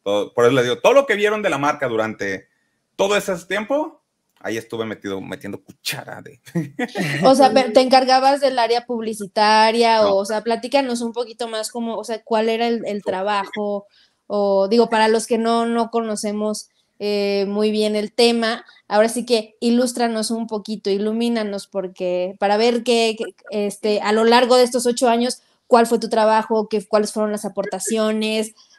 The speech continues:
Speaker 2: eh, platícanos, pues, de tu experiencia.
Speaker 1: Pues nada, o sea, lo que fue partners, eventos, presentaciones, eh, lanzamientos, concursos, publicidad, o sea, literal, <laughs> todo.
Speaker 2: O sea,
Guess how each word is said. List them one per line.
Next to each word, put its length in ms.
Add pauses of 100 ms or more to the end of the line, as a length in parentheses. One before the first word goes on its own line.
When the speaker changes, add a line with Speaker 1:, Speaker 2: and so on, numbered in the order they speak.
(120)
Speaker 2:
eh, 640
platícanos, 640
pues, 220
de 80
tu 80
experiencia. 840 (600)
Speaker 1:
Pues 120
nada, 220
o 60
sea, 100
lo 140
que 100
fue 260
partners, 760
eventos, 800
presentaciones, 1200 (320)
eh, 100
lanzamientos, 1000
concursos, 1000
publicidad, 880 (440)
o 40
sea, 160 (300)
literal, 360 (100)
<laughs> 280 (460)
todo. 220 (840)
Speaker 2:
O 160
sea, 140